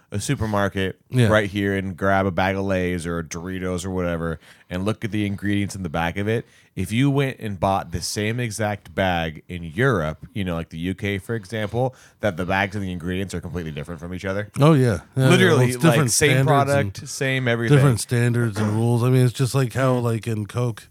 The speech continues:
Speaker 2: uh, in Mexico has real sugar in it still.
Speaker 1: Mm-hmm. Mm-hmm.
Speaker 2: You know what I'm saying?
Speaker 1: Yeah, you know, so, like,
Speaker 2: But
Speaker 1: and
Speaker 2: y-
Speaker 1: now it's like there's just so much shit in our food,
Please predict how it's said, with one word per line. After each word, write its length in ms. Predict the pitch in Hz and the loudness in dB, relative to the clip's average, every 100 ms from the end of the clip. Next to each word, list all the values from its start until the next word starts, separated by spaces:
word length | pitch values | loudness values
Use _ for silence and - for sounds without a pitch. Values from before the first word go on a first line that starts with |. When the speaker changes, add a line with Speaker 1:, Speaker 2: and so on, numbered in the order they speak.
| - | -8
Speaker 2:
uh, 260 | 120 110 98 | -2 -2 -2
in 140 | 110 | -2
Mexico 460 | 113 110 104 107 95 | -2 -4 -6 -4 -4
has 200 | 98 90 | -4 -6
real 160 | 98 | -8
sugar 320 | 92 113 95 87 | -6 -6 -6 -8
in 100 | 82 | -8
it 100 | 139 | -8
still. 180 | 160 | -6
Speaker 1:
Mm-hmm. 180 | 139 127 - _ 151 | -6 -8 -14 _ -8
Mm-hmm. 420 | 147 135 127 123 | -6 -6 -6 -2
Speaker 2:
You 60 | |
know 80 | 117 110 | 0 0
what 40 | |
I'm 80 | 104 | -2
saying? 240 | 117 113 | -4 0
Speaker 1:
Yeah, 340 | 117 156 139 120 | 4 6 6 4
you 200 | 117 127 | 2 0
know, 240 | 123 120 | 2 0
so, 200 | 107 123 | 0 -2
like, 320 | 113 98 92 - - | 0 0 -2 -8 0
Speaker 2:
But 180 | 160 135 | 2 4
Speaker 1:
and 80 | 135 | 4
Speaker 2:
y- 60 | |
Speaker 1:
now 280 | 135 151 180 | 4 4 4
it's 140 | 127 | 0
like 160 | 117 92 | 0 -2
there's 160 | 113 101 | -2 -4
just 180 | 110 | -6
so 140 | - 110 | -4 -4
much 160 | 101 | -4
shit 480 | - - - 110 - - | -4 -6 -2 -2 -4 -4
in 140 | 104 | -2
our 160 | 92 87 | -2 -2
food, 480 | - 101 104 131 | -2 0 0 -2